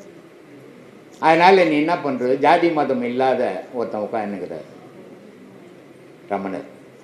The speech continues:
அவர்கிட்ட போய் உன்னுடைய கேள்விக்கெல்லாம் பதில் கிடைக்கும்" அப்படின்னு அனுப்பிச்சார். அவரு போய் பால் பிரண்டன் போய் ரமணர்கிட்ட அவரை முழுமையா ஆராய்ஞ்ச பிறகு அவர் ஒரு புக் எழுதுறார்,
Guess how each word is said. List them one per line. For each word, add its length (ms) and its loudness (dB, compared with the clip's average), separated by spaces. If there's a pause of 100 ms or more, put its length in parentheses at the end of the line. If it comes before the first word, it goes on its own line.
(160)
அவர்கிட்ட 500 0
போய் 220 -8 (580)
உன்னுடைய 380 -6
கேள்விக்கெல்லாம் 540 -6
பதில் 260 -12
கிடைக்கும்" 460 -18
அப்படின்னு 340 -14
அனுப்பிச்சார். 560 -20 (760)
அவரு 300 -2
போய் 600 -4 (200)
பால் 320 -2
பிரண்டன் 380 -10 (100)
போய் 420 -10 (160)
ரமணர்கிட்ட 720 -8 (420)
அவரை 280 -2
முழுமையா 460 -4
ஆராய்ஞ்ச 560 -8
பிறகு 440 -12 (320)
அவர் 180 -6
ஒரு 240 -4
புக் 240 -12
எழுதுறார், 600 -10